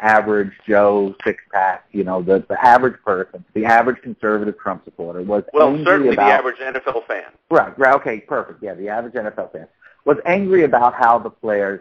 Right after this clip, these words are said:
Speaker 1: were behaving. Now, they, he said they, uh, uh, you know, I, I mean, they said it's ridiculous, and these millionaire,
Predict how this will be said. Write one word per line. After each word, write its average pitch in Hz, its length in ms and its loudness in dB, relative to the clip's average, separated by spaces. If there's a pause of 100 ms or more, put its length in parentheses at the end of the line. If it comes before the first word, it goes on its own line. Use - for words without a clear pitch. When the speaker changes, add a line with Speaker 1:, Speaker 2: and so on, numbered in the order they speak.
Speaker 1:
were 110 140 -2
behaving. 90 480 -8 (180)
Now, 110 380 4
they, 117 320 -2
he 127 240 -8
said 110 260 2
they, 101 280 -4
uh, 95 180 0 (240)
uh, 104 160 -4
you 135 100 2
know, 107 80 4
I, 104 180 4
I 113 60 -2
mean, 110 140 2
they 107 200 0
said 104 300 4
it's 101 180 -4 (120)
ridiculous, 147 640 2 (140)
and 92 540 -10
these 101 380 -4
millionaire, 135 1120 2